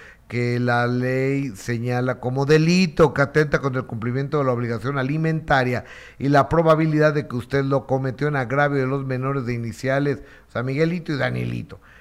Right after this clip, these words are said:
en virtud de la querella que dio inicio la carpeta de investigación. Bueno, atentamente, el ciudadano ministerio, agente del Ministerio Público.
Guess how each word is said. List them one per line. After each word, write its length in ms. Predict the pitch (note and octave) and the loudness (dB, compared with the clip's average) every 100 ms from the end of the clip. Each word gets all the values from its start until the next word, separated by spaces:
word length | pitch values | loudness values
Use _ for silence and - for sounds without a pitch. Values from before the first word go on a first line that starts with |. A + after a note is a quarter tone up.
| - | -14
en 140 | - B2+ | -6 0
virtud 340 | C3+ A#2+ E3 | 0 0 0
de 80 | D#3+ | 2
la 140 | C#3 | 0
querella 640 | - C3+ D#3+ C3+ C3 A#2+ - - - - - | -2 -2 0 0 0 0 -6 -20 -20 -20 -10
que 180 | A#2+ B2 | -6 -4
dio 500 | C3 D3 D3 D3 - | -4 -2 0 -2 -4
inicio 600 | C3+ C3+ D3 C3 C3+ C#3 | -8 -6 -6 -6 -4 -2
la 280 | C3+ A#2+ A#2 | -2 -4 -4
carpeta 500 | A#2 A2 C3+ B2 B2 | -6 -6 -6 -4 -4
de 80 | C3+ | -4
investigación. 1160 | C3 A#2 - C3 B2 A2 - C3+ E3 G#3+ - - - - - - - - - - | -4 -6 -6 -6 -4 -6 -2 2 4 2 -2 -14 -20 -20 -20 -20 -20 -20 -20 -18
Bueno, 300 | - G#2+ A2 | -12 -8 -8
atentamente, 960 | A2 C3 C3 A#2+ C3+ D3+ C#3 C#3+ - A#2+ | -8 -10 -8 -6 -6 -6 -4 -6 -6 -6
el 140 | A#2+ | -8
ciudadano 920 | G#2 - A#2+ A#2 A#2+ C3 C#3+ D3 C#3+ | -8 -10 -6 -4 -2 -2 -2 -2 -4
ministerio, 1600 | C3 A#2+ A#2 A2 - - C3+ C3+ C3+ C3 B2+ B2 A#2+ A#2 A2 A2 | -6 -8 -8 -8 -10 -6 -4 -4 -2 -2 -2 -2 -2 -2 -4 -6
agente 340 | G#2 - C3+ B2 | -8 -6 -6 -6
del 120 | A#2+ | -8
Ministerio 600 | A#2 A2+ G#2+ - B2+ B2+ B2+ | -8 -10 -10 -8 -6 -6 -8
Público. 720 | - A2 G#2 G2+ - F2 | -6 -6 -6 -12 -12 -14